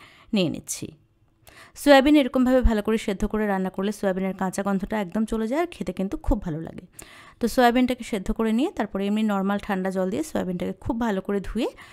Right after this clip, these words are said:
তারপরে জলটাকে কিন্তু এরকমভাবে হাত দিয়ে প্রেস করে চিপে নিতে হবে, সয়াবিনের মধ্যে যাতে একটুও জল না থাকে। তো খুব ভালো করে জলটাকে এরকমভাবে চিপে নিতে হবে। যদি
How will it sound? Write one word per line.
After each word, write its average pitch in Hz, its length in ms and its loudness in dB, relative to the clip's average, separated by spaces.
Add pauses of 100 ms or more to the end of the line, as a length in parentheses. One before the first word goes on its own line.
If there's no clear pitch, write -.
(200)
তারপরে 185 340 0
জলটাকে 233 520 0
কিন্তু 202 240 -4
এরকমভাবে 208 440 -2
হাত 175 200 -4
দিয়ে 185 240 -4
প্রেস 175 180 -4 (100)
করে 240 120 -4 (520)
চিপে 233 240 -2
নিতে - 220 -10
হবে, 156 200 -10 (420)
সয়াবিনের 262 500 6
মধ্যে 220 260 0
যাতে 202 200 -2 (120)
একটুও - 380 -2
জল 190 300 4
না 160 60 -2
থাকে। 165 300 -8
তো 170 100 -8 (120)
খুব 311 140 4 (120)
ভালো 202 240 0
করে 240 120 2
জলটাকে 185 420 -4
এরকমভাবে 185 480 -2
চিপে 160 180 -6
নিতে 165 200 -8
হবে। 156 160 -6
যদি 214 220 -2